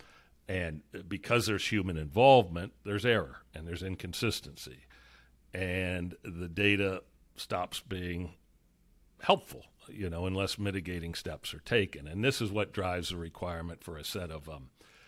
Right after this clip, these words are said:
uh, data integrity, uh, mechanisms, if you will,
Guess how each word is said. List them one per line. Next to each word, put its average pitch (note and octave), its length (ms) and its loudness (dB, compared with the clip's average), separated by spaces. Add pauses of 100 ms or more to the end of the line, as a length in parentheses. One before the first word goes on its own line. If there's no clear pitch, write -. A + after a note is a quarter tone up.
(160)
uh, D2+ 240 -10
data G#2 240 2
integrity, A#2 800 2
uh, A2 220 0
mechanisms, A#2+ 720 0
if B2+ 180 0
you B2 140 2
will, A#2+ 400 4